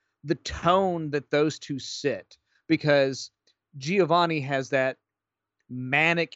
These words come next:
energy he puts throughout the film, and David Hess keeps it cool, but he is so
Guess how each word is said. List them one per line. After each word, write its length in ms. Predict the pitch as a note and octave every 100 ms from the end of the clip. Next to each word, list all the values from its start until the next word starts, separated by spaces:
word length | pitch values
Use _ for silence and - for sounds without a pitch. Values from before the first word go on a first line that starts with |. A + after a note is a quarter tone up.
| -
energy 600 | C#3+ C#3+ C#3 A2+ B2 A#2+
he 160 | B2
puts 240 | B2+ D3 -
throughout 180 | C#3 C3
the 80 |
film, 400 | - C#3+ C3+ C3 C3
and 440 | C3+ C3 B2 B2+ _ _ _ -
David 260 | E3+ F3+ C#3+
Hess 240 | E3 D#3
keeps 300 | - F3 -
it 100 | D#3
cool, 280 | - F3 D3
but 160 | B2+ C3+
he 260 | C#3 D#3
is 260 | C#3 E3 D#3
so 520 | - - D3 C3+ B2